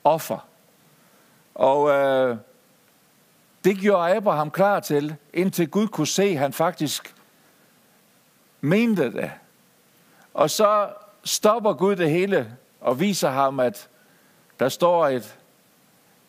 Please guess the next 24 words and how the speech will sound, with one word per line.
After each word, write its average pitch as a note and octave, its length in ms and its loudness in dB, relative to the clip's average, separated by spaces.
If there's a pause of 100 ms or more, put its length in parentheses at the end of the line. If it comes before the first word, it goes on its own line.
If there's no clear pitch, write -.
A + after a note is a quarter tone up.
(140)
et, C3+ 240 -2
en C3+ 220 -2
buk E3+ 240 2
et D3 80 -2
stykke F3+ 340 -2
derfra, D3+ 500 0 (140)
vildret C#3+ 520 0
ind F3 180 0
i E3 100 -2
en D#3 140 -2
busk, - 480 -2 (520)
og A2 100 0
han D3 100 2
skal C#3 140 -6
tage E3+ 220 2
den E3 200 -2
i D3 60 -6
stedet E3+ 340 0
for C#3 280 0
at C#3 80 -10 (260)
ofre B2 420 0
den B2 240 -2
til A2+ 180 -6
Gud. A2+ 240 -2